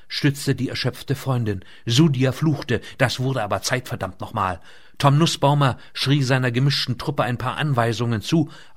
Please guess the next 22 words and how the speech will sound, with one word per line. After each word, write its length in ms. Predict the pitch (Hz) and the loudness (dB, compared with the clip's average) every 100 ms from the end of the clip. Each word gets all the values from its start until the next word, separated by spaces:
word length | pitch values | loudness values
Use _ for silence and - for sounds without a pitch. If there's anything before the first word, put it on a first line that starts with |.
| - | -2
Augenblicke 440 | 127 139 110 113 113 | 2 2 0 -4 -6
später 460 | - 123 127 117 | -2 -4 -2 -6
zischte 460 | - 160 151 - 113 | -2 -2 -2 -6 -6
eine 200 | 117 107 | -4 -4
Rakete 440 | 107 - 139 135 | -4 -2 -4 -4
mit 140 | 113 101 | -8 -6
einem 200 | 107 101 | -6 -2
langen 320 | 110 135 117 | -2 0 -2
Rauchschweif 720 | 107 113 - 117 104 113 - - - | -4 -4 -6 -4 -2 -4 -8 -20 -12
über 180 | 117 104 | -4 -2
den 160 | 101 92 | -2 -2
Fluss, 400 | 117 120 - - - - - - | -4 -4 -6 -16 -20 -20 -18 -6
und 180 | 107 | -4
unten 300 | 156 143 143 | 0 0 0
am 140 | 110 98 | -6 -4
Wasser 340 | 110 131 123 - - - | -2 -2 -4 -10 -20 -8
machten 340 | 95 - - | -8 -8 -10
zwei 240 | 104 107 95 | -6 -4 -4
Frauen 500 | - 110 107 113 104 - - | -2 -2 0 -2 -6 -14 -14
ein 200 | - 117 | -4 -2
Boot 280 | 110 110 - | 0 -2 -6
klar. 520 | - 104 87 87 82 | -8 -6 -4 -6 -10